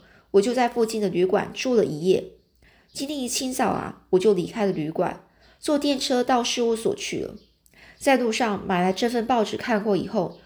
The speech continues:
真把我吓了一跳。我做梦也不会想到，这个欧迪卡家里竟然会闹出这样的大事来，而且我好像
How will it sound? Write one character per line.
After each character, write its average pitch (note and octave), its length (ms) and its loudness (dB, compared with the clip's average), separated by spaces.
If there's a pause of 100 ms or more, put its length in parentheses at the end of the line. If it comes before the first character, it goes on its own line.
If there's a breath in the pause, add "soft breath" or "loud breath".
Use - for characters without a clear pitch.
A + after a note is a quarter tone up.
(160 loud breath)
真 D#4 240 -4
把 B3+ 180 2
我 A3 120 6
吓 G#3+ 240 -2
了 E3+ 100 0
一 D3 60 -2
跳。 - 340 -6 (560 soft breath)
我 G3+ 140 4
做 C#4+ 180 0
梦 B3 260 0
也 E3+ 140 0
不 - 140 -4
会 B3 80 2
想 F#3 200 -2
到， F#3 360 -2 (240 loud breath)
这 D#4+ 100 -2
个 D4 100 4
欧 C#4 140 2
迪 A#3+ 100 -2
卡 A#3+ 220 -6
家 G#3+ 240 0
里 F#3+ 140 0
竟 A#3 120 -8
然 A3+ 120 0
会 A#3 140 -2
闹 A3 260 0
出 A3 160 0
这 A3 120 -6
样 G3 120 -2
的 D#3+ 80 -4
大 F3+ 240 -2
事 - 240 -6
来， D3 320 -6 (420)
而 G#3+ 100 4
且 A3 380 0 (280 loud breath)
我 G3+ 120 4
好 C4+ 180 2
像 G3+ 400 -2